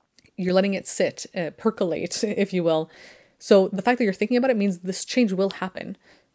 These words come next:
But if you're not just, i-, if it's not urgent to do it right now, if it doesn't feel right, it's 'cause it's not time yet.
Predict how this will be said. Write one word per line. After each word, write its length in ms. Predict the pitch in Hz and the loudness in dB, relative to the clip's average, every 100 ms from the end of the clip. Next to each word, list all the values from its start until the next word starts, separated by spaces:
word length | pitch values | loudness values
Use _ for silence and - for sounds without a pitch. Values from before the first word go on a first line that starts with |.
| _ - | _ -4
But 100 | 196 | -2
if 80 | |
you're 100 | 202 | 0
not 220 | 202 233 202 | 0 -2 -4
just, 260 | 190 - _ _ _ | -6 -6 _ _ _
i-, 100 | 202 - | -6 -2
if 140 | 208 | 0
it's 160 | 208 - | 0 0
not 340 | 214 226 - _ _ _ _ _ _ _ _ | 0 0 -4 _ _ _ _ _ _ _ _
urgent 360 | 214 220 247 240 | 2 4 4 2
to 80 | 202 | -2
do 160 | 202 208 | 0 0
it 60 | |
right 120 | - | -2
now, 80 | 226 | -4
if 100 | 226 | -4
it 60 | 196 | -2
doesn't 220 | 190 208 | -4 -6
feel 600 | - _ - 220 214 196 | -10 _ 0 2 4 2
right, 400 | 180 175 269 - - _ _ _ | -2 -2 -4 -6 -20 _ _ _
it's 160 | - - | -10 -2
'cause 160 | - 202 | 0 0
it's 120 | 190 | -2
not 180 | 175 - | -4 -6
time 320 | - 156 147 | -8 -8 -10
yet. 340 | 151 - - | -14 -16 -20